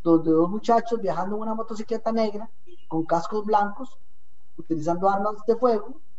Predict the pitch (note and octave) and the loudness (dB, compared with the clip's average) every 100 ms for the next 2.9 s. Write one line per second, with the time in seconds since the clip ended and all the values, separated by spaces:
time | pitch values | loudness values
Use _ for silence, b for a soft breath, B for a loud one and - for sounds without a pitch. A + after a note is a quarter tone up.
0 | - D3 D3+ F3 G3 G#3+ G#3+ B3 F#3+ D#3 | -4 -2 0 0 0 0 0 -2 -2 -4
1 | E3 G3 G3+ G3 G3 F#3+ F#3 - F3+ F#3 | -4 -2 -2 -2 -2 -2 -4 -4 -4 -2
2 | G3+ G#3 G#3 A3 A3 A3+ C#4+ - | 0 0 0 0 0 -2 -6 -6